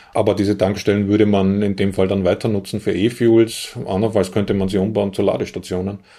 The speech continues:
Allerdings denken wir daran, dass mit E-Mobilen wir halt vorzugsweise zu Hause tanken oder dort, wo das Auto eben steht. Die Ladenotwendigkeit auf der Fernstrecke ist natürlich auch gegeben, aber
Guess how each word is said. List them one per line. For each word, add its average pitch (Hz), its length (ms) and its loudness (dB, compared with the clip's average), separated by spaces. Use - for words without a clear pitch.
Allerdings 92 680 -4
denken 95 240 -2
wir 98 80 0
daran, 92 320 0
dass - 420 -4
mit 95 560 -2
E-Mobilen 98 880 -2
wir 95 300 -2
halt 92 140 -2
vorzugsweise 101 880 0
zu 95 160 0
Hause 110 320 0
tanken 98 380 -2
oder 98 180 -2
dort, 95 200 -2
wo 98 60 -4
das 92 140 -2
Auto 92 320 0
eben 90 100 -2
steht. 95 340 -6
Die 101 60 0
Ladenotwendigkeit 98 920 0
auf 92 100 -2
der 92 100 -8
Fernstrecke 95 520 -4
ist 92 80 -6
natürlich 95 340 -6
auch - 160 -8
gegeben, 95 380 -6
aber 87 340 -4